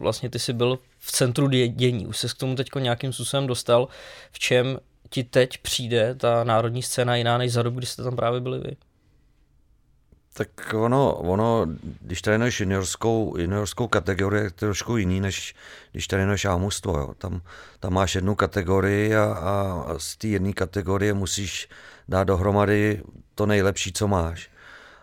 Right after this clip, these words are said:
Speaker 2: Ale ono, ono je to trošku složitý, protože těch dětí zas není tolik pro tu kategorii. A když pak, eh, potkáváš Ameriku, Kanadu, tak to je úplně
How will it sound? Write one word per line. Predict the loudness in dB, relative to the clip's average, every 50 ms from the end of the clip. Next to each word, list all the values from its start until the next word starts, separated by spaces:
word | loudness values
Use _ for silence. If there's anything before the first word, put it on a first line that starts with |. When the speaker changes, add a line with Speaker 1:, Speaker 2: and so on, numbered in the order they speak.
| _
Speaker 2:
Ale | -4 0 2 4 4 4
ono, | 4 4 4 6 6 6 6 6
ono | 6 4 4
je | 4
to | 4 2 0
trošku | 0 -2 -4 -4 -4 -4
složitý, | -2 0 0 0 0 -2 -2 -4 -4 -4
protože | -4 -4 -4 -2 0 2 2 2 2 0 -2 -4 -6 -10 -14 _ _ _ _ _ _ _ _ _ _ _ _
těch | -2 -2 0 0
dětí | 0 -2 -2 -2 -2 0
zas | 2 2 2 2
není | 2 2 2 2 2
tolik | 2 2 2 2 2 0 -4 -8 -16 _
pro | -10 -10 -8
tu | -8 -6
kategorii. | -4 -2 -2 -2 -2 -2 0 0 0 0 2 0 0 -2 -2 -4 -8 -14 _ _ -20 -20 -20 -20 -20 -20 -20 -20 -20 -20 _ -8 -4
A | -2 0 2 2 2 2 2 2 0 0 0 0 -2 -2 -4 -4 -6 -10 -12 -14
když | -10 -8 -6 -6 -4
pak, | -2 -2 -4 -4 -6 -12 -8 -4
eh, | -2 -2 0 0 -2 -2 -2 -4 -4 -6 -8 -8
potkáváš | -6 -8 -6 -4 0 0 2 4 4 2 2 2 0 -2 -4 -6 -8 -12 -14 _ _ _ _ _ _ _ _ _ -6
Ameriku, | -4 -2 -2 0 -2 -2 -4 -4 -6 -4
Kanadu, | -2 -2 0 0 0 0 -2 -2 -2
tak | -4 -4 -4 -2
to | -2 -2
je | 0 -2
úplně | -2 -2 0 0 0